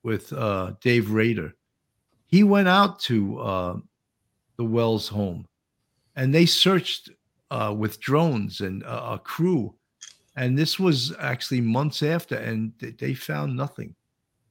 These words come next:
And he felt from the very beginning that the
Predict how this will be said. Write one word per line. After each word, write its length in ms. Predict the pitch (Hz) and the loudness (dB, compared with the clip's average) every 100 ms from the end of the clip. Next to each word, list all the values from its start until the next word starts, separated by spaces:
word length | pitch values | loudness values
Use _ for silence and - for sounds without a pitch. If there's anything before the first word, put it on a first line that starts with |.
| _ _ - | _ _ -4
And 300 | 123 120 117 | -2 -2 -4
he 500 | - 131 135 208 202 | -8 -4 4 4 4
felt 560 | - 147 120 110 - _ _ _ _ _ _ - | 2 2 4 2 -6 _ _ _ _ _ _ -6
from 160 | 135 | -2
the 80 | 131 | 0
very 260 | 117 135 131 | 2 4 4
beginning 580 | 120 113 135 156 127 110 | 2 0 0 2 2 2
that 340 | 107 107 _ | 0 -2 _
the 280 | 117 107 107 | -4 -2 -4